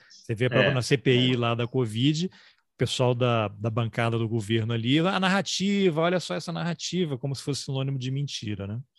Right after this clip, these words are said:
Speaker 2: É, no nosso caso, a, a, acho que o interessante é pensar a narrativa como, enfim, como um discurso, como um conjunto de representações, né, de formas simbólicas, de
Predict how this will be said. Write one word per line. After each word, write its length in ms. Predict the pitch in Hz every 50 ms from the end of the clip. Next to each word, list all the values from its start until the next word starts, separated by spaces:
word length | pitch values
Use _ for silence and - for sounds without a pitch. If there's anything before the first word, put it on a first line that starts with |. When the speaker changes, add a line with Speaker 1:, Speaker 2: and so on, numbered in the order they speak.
| _ _
Speaker 2:
É, 240 | - 147 127 104 95
no 260 | 92 92 95 98 98
nosso 280 | 101 107 104 104 - -
caso, 600 | - 123 123 127 139 143 143 143 143 143 139 131
a, 100 | 123 127
a, 420 | 123 131 139 135 123 98 117 127
acho 160 | 123 - -
que 220 | - 139 139 139 139
o 40 | 135
interessante 440 | 135 143 131 147 139 - 131 131
é 60 | 147 135
pensar 260 | 135 139 135 135 131
a 40 | 135
narrativa 680 | 131 135 139 135 - - - 135 135 135 143 147 143
como, 500 | - 147 139 143 151 151 147 139 139 143
enfim, 380 | 143 - 147 127 107 101 - - _ _ _ _ _ _
como 160 | - 190 185
um 40 | 170 160
discurso, 640 | 175 151 - - 175 185 170 143 135 - - 117
como 280 | - 127 127 131 131 131
um 220 | 127 123 120 113
conjunto 480 | 110 131 120 117 110 - 131 131 127 131
de 180 | 120 120 117 113
representações, 1000 | 113 117 117 120 113 117 117 110 117 104 - - - 127 135 131 120 107 104 104
né, 120 | 117 117
de 140 | 110 98 - -
formas 340 | - 110 107 113 117 110 113
simbólicas, 720 | - 127 120 110 107 104 107 117 120 110 95 - 101 95
de 80 | 101